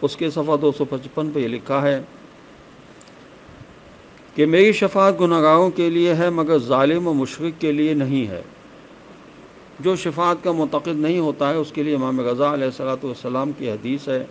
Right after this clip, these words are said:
عیون اخبار و غذا میں صفحہ نمبر چھیاسٹھ پر کہ جو شخص نبی صلی اللہ علیہ وسلم کی شفاعت کا انکار کرے، اس کو شفاعت نہیں مل سکتی۔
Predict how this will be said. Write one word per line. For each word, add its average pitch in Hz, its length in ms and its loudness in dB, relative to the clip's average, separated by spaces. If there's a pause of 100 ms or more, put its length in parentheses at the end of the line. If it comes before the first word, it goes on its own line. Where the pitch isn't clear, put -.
(560)
عیون 151 320 2
اخبار 139 500 -2
و 127 160 -4
غذا 110 280 0
میں 139 260 -2 (220)
صفحہ 131 240 -6
نمبر 131 320 -6
چھیاسٹھ 117 520 -10
پر 117 100 -10 (720)
کہ 127 120 -4
جو 156 180 2
شخص 151 260 -2
نبی 143 260 0
صلی 131 280 -4
اللہ 127 140 -4
علیہ 135 100 -4
وسلم 139 300 -6
کی 139 160 -6
شفاعت 131 460 -6
کا 131 60 -6
انکار 120 340 -4
کرے، 135 320 -6 (680)
اس 135 220 -4
کو 165 160 -2
شفاعت 143 480 -4 (100)
نہیں 127 220 -2
مل 107 140 -4
سکتی۔ 98 480 -12